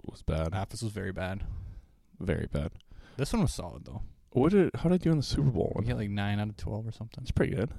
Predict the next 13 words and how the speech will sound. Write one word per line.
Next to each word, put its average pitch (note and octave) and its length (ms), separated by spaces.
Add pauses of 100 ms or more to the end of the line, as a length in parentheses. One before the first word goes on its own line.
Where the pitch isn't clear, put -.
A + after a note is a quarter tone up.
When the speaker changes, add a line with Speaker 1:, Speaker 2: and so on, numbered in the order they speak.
Speaker 2:
Yeah. - 180 (840)
Speaker 1:
That's C3 120
really A#2 260
Speaker 2:
Yeah. - 60
Speaker 1:
good. - 100 (340)
Speaker 2:
Yeah. - 180
Speaker 1:
Heck - 200
yeah. - 100 (140)
Boom. A2 220 (200)
All F#3 100
right. A3 180 (220)
Speaker 2:
All A#2 80
right. C#3+ 220